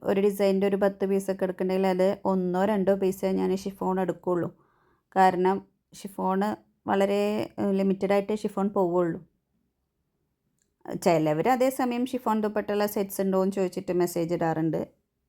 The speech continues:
ഷിഫോൺ ദുപ്പട്ട യൂസ് ചെയ്യുന്നവർ ഒരുപാടുണ്ട്, പക്ഷേ നമുക്കിപ്പോഴും പാകിസ്ഥാനിലെ എൻക്വയറി ലോൺ ദുപ്പട്ടക്ക. ഇത് ന-, ഞാൻ മുന്നേ കൊണ്ടുവന്നിട്ടുള്ളൊരു സെറ്റാണ്.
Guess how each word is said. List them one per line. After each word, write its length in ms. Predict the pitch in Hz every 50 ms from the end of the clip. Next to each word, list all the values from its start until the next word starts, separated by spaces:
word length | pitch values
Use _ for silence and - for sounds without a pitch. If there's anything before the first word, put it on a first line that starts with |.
| _ _ _ _ _ _ _ _ _ _ _ _ _ _ _
ഷിഫോൺ 240 | - 196 190 - -
ദുപ്പട്ട 280 | - - - - - -
യൂസ് 260 | 185 202 208 196 196
ചെയ്യുന്നവർ 340 | 196 202 208 214 220 220 226
ഒരുപാടുണ്ട്, 580 | 262 254 240 240 240 233 233 240 240 220 214 220
പക്ഷേ 260 | 214 208 202 202 208 202
നമുക്കിപ്പോഴും 720 | 202 196 185 175 175 175 - 254 247 - - 214 220 226
പാകിസ്ഥാനിലെ 720 | 220 226 208 202 - 202 - - 196 196 196 196 196 196 196
എൻക്വയറി 460 | 196 190 185 196 185 185 185 190 180 - -
ലോൺ 220 | - 190 190 185 180 170
ദുപ്പട്ടക്ക. 500 | 170 165 - - - - 156 156 - - - - _ _ _ _ _ _ _ _ _ _ _ _ _
ഇത് 200 | 190 208 190 214 214 214 -
ന-, 220 | - 202 196 175 -
ഞാൻ 180 | - 190 190 190 190
മുന്നേ 280 | 196 196 185 180 180
കൊണ്ടുവന്നിട്ടുള്ളൊരു 760 | 185 - 190 180 170 175 170 180 180 185 190 180 175 165 175
സെറ്റാണ്. 500 | 170 - 170 170 - 165 165 170 170 185